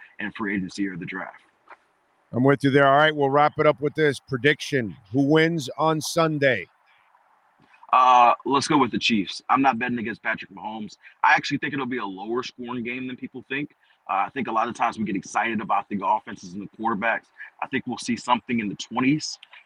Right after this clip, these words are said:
Speaker 1: and I wouldn't be surprised if it's closer to twenty-four twenty. Uh, so give me twenty-four twenty Chiefs. And, uh, I think there's a big game coming up for Isaiah Pacheco.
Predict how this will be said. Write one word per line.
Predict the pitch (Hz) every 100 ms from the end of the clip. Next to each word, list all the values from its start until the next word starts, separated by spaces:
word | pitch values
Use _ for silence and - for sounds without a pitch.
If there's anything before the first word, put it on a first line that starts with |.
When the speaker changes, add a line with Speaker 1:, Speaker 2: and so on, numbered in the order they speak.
| -
Speaker 1:
and | 110 110
I | 113
wouldn't | 117 123
be | 117
surprised | - - 113 110
if | 101
it's | 101
closer | - 117 107 107
to | 98
twenty-four | - 120 110 - 117 110 98
twenty. | - 90 76 67 _ _ _ _
Uh, | 92 98
so | 95 104
give | 98
me | 127
twenty-four | 110 127 127 117 123 120 113
twenty | - 117 110 101 98 _ _ _ -
Chiefs. | - 123 143 - - - _ _ _ -
And, | 107 107 101 87
uh, | 101 104
I | -
think | 131 156
there's | 135 101
a |
big | 82 82 131 101
game | 87 107 110 98
coming | 107 101 95
up | -
for | - 80
Isaiah | 92 80 101 101
Pacheco. | - - - 90 -